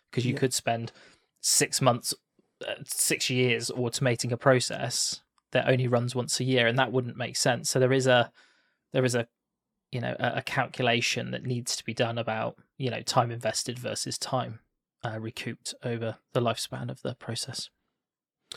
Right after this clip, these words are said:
Speaker 2: Yeah, and I guess it's also part, you know, automation is, also helps reduce, in some scenarios, reduce the amount of human error that may happen. You know, like you said,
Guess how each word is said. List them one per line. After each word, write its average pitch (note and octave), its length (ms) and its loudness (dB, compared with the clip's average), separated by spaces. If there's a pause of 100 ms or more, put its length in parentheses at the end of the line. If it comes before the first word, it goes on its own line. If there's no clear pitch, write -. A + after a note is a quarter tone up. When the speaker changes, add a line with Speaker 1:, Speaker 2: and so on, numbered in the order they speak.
(160)
Speaker 2:
Yeah, C3+ 140 8
and B2 80 10
I B2+ 60 8
guess B2 260 8
it's A2 100 -2
also G#2+ 400 6
part, - 340 0
you G2 120 4
know, F#2+ 120 6
automation G2 440 2
is, G2+ 80 0
also G2 280 -2
helps F#2+ 540 0 (560)
reduce, F#2+ 480 6
in G2+ 240 4
some G2 220 6
scenarios, F#2+ 480 4
reduce F#2+ 320 0
the G2 100 4
amount F#2+ 260 6
of - 100 -4
human F#2+ 240 4
error F#2 260 -2 (840)
that E2+ 100 0
may F2+ 80 4
happen. F#2+ 300 0
You F2+ 100 0
know, F2+ 140 0 (400)
like G2 120 8
you G#2 60 2
said, - 320 6